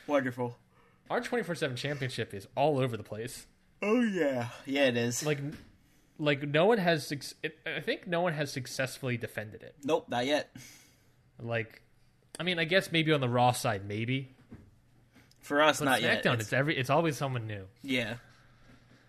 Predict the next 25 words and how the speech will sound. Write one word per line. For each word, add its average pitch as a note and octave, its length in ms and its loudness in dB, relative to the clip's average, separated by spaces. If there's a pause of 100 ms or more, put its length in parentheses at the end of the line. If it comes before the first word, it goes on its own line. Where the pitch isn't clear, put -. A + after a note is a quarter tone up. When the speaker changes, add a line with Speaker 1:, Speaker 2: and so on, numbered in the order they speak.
(340)
Speaker 2:
Cool, A#3 320 2
cool. E3 240 0
I D3 80 4
just F3 160 0
put F#3 140 2
that D#3+ 160 2
immediately C3+ 520 2
after A#2 320 0
the A#2+ 220 -2
Intercontinental A2+ 520 -2
title A2+ 260 0
match. A#2+ 400 0
I B2+ 80 4
don't A2 120 0
know. G2+ 220 -6
I B2+ 60 0
was A#2+ 120 2
just A#2 140 -2
like, G#2+ 160 -2
"There." G2 300 -2 (180)
<laughs> - 160 -10
That's D#3+ 260 -2
Speaker 1:
Perfect. B2+ 460 0
Speaker 2:
fine. - 20 -20 (140)
Speaker 1:
Flawless. G2 260 -8